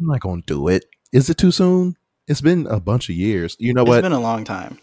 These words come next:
Speaker 1: It's been a very long time. It was fucked up. It is fucked up. But, like,
Speaker 2: The Rock had hair back then.
Speaker 1: He did. He did. And he wasn't as swole. Being able
Speaker 2: Oh,
Speaker 1: to take
Speaker 2: yes.
Speaker 1: What?
Speaker 2: You just, I just saw that you sent it to me.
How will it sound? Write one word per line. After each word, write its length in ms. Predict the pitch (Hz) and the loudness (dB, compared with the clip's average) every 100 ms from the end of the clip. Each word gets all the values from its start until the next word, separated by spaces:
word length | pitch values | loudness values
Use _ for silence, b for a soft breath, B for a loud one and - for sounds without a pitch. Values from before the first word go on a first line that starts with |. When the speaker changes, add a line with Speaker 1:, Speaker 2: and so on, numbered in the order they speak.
| - | -18
Speaker 1:
It's 100 | - | -8
been 140 | 104 | -4
a 40 | 92 | -2
very 200 | 95 92 | 0 0
long 160 | 90 | -2
time. 260 | 87 92 87 | -2 -2 0
It 60 | 107 | 4
was 220 | 110 110 | 4 4
fucked 260 | - 98 101 | 0 0 0
up. 140 | 98 | 0
It 160 | 98 98 | 0 2
is 200 | 98 92 | 2 2
fucked 280 | 92 87 92 | 0 -2 0
up. 180 | 87 - | -2 -2
But, 160 | 98 92 | -4 0
like, 540 | 92 90 85 - - _ _ _ _ _ _ - | 0 0 -2 -10 -20 _ _ _ _ _ _ -10
Speaker 2:
The 60 | |
Rock 240 | 120 160 160 | -6 -6 -4
had 180 | 139 123 | -6 -4
hair 220 | 127 120 | -6 -6
back 240 | 101 82 | -8 -12
then. 280 | - 85 - _ _ _ _ | -12 -14 -16 _ _ _ _
Speaker 1:
He 160 | 104 95 | -6 -2
did. 380 | 95 85 78 - - | 0 0 -4 -8 -12
He 140 | 92 | -8
did. 220 | 87 78 | -4 -4
And 80 | 85 | -4
he 80 | 92 | -4
wasn't 280 | 90 85 80 | -4 -4 -6
as 160 | 82 - | -8 -6
swole. 340 | 82 76 82 - | -8 -8 -10 -4
Being 200 | 110 143 143 | -2 0 2
able 100 | 143 | 4
Speaker 2:
Oh, 260 | 175 180 | 4 4
Speaker 1:
to 60 | 151 | 2
take 100 | 151 | 0
Speaker 2:
yes. 340 | 160 127 - _ _ _ _ - | -2 -4 -10 _ _ _ _ -8
Speaker 1:
What? 300 | 80 76 - _ - | -4 -4 -6 _ -14
Speaker 2:
You 140 | 117 | -8
just, 220 | 120 113 - | -6 -6 -2
I 80 | 110 | -2
just 180 | 110 - | -2 -2
saw 140 | 104 | -2
that 80 | 104 | -2
you 80 | 92 | -6
sent 180 | 110 98 | -8 -8
it 60 | |
to 100 | - | -10
me. 180 | 95 92 | -12 -12